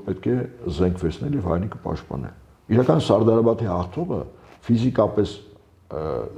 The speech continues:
զինվորն ա եղել, սպան ա եղել, բայց, ը, ոգեկոչող և կազմակերպող ուղղակի եկեղեցին ա եղել, հաղթանակը առաջնահերթին եկեղեցու հաղթանակ, եթե չլիներ կաթողիկոս կեցվածքը,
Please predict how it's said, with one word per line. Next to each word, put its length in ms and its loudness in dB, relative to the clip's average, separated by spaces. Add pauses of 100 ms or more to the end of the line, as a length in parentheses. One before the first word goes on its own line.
(100)
զինվորն 400 2
ա 100 0
եղել, 240 -4
սպան 300 -6
ա 80 -2
եղել, 260 -12 (460)
բայց, 280 4 (120)
ը, 120 -2 (280)
ոգեկոչող 720 4
և 200 2
կազմակերպող 720 0
ուղղակի 280 0 (120)
եկեղեցին 520 -4
ա 80 -8
եղել, 240 -10
հաղթանակը 440 -2
առաջնահերթին 520 -2
եկեղեցու 400 -4
հաղթանակ, 400 -4
եթե 200 -4
չլիներ 340 0
կաթողիկոս 560 0
կեցվածքը, 500 2